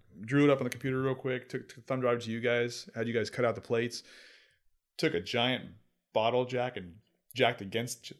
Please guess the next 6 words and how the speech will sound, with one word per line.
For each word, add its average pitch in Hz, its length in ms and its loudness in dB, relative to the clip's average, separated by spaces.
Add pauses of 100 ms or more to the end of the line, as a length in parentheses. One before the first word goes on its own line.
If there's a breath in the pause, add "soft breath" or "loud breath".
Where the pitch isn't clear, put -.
(100)
the 107 60 -10
chassis 101 580 0 (140)
that 104 140 -4
you 104 160 -6
built 98 340 -6 (1040 loud breath)
and 113 300 -2